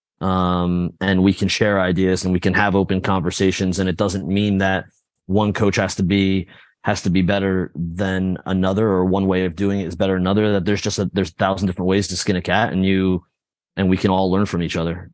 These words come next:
And I think that's been the best part of, of, about, about this for me, is that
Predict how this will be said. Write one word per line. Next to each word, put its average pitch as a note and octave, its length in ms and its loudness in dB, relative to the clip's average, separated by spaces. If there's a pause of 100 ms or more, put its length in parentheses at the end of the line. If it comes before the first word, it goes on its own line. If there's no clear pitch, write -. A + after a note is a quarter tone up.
And F2+ 180 -2
I F2 100 -2
think F#2 260 -4
that's F2+ 240 0
been F2+ 360 0
the F2 140 0
best F2+ 260 -2
part E2+ 220 0
of, E2 160 -4
of, F2 160 -4 (100)
about, F2 440 -2 (280)
about F2 300 -2
this F2+ 160 0
for F2+ 140 -2
me, F2+ 240 2
is D#2+ 140 -2
that E2+ 260 -2